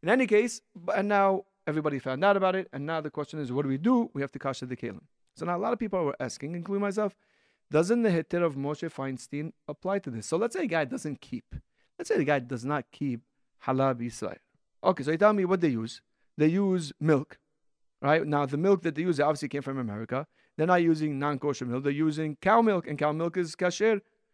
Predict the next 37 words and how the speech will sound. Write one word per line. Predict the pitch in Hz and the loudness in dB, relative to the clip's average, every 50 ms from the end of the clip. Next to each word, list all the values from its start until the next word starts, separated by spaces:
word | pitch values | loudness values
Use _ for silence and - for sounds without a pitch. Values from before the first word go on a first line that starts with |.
| _ _ | _ _
So | - 202 196 202 196 196 | 2 4 6 8 8 8
if | 196 190 185 202 | 6 6 6 4
you | 196 | 4
don't, | 196 196 196 190 190 - 170 165 160 | 4 4 4 2 0 -2 -4 0 2
don't | 185 190 | 2 2
want | 190 190 180 | 2 0 -2
to | 170 | -2
keep | - 196 180 | -2 -2 -2
Rav | 175 170 | 0 0
Moshe | 175 180 165 - 160 | 0 -2 -2 -2 -2
Feinstein, | 175 175 175 170 - - 175 165 - | -2 -2 -2 -4 -4 -6 -8 -8 -6
so | - - 170 175 | 0 0 0 2
there's | 170 180 165 | 2 0 2
a | 190 | 2
lot | 202 240 285 | 2 2 2
of | 254 | 2
confusion | - 190 156 - 175 175 160 160 151 | -2 -4 -2 -2 -4 -4 -4 -4 -4
in | 135 | -4
this | 123 - - - | -4 -4 -4 -4
area. | 135 131 123 104 101 - - | -4 -4 -4 -4 -6 -8 -6
I | 131 | -4
want | 156 214 262 | -2 -2 -4
to | 233 | -2
point | - 208 196 170 - | -2 -2 -4 -2 -2
out | - 151 135 123 120 - _ _ | 0 0 0 0 -2 -4 _ _
something | - 143 139 139 143 131 | -14 -12 -8 -8 -8 -4
very, | 120 139 151 151 | -2 -2 -2 -2
very | 165 165 | -2 -4
important, | 160 135 127 120 - 113 131 - _ _ _ _ _ _ _ _ _ _ _ _ _ _ _ _ _ _ _ _ _ - | -6 -6 -6 -6 -4 -6 -6 -8 _ _ _ _ _ _ _ _ _ _ _ _ _ _ _ _ _ _ _ _ _ -2
and | 135 139 139 143 | 0 2 2 2
I'm | 143 143 | 2 2
gonna | 143 143 143 | 2 2 4
bring | 160 185 202 | 2 2 2
you | 196 | 2
sources | - 175 156 135 - 135 - | 2 0 0 0 -2 -6 -6
for | - 135 127 | -4 -2 0
this, | 123 139 175 180 - - | 0 0 -2 -2 -4 -10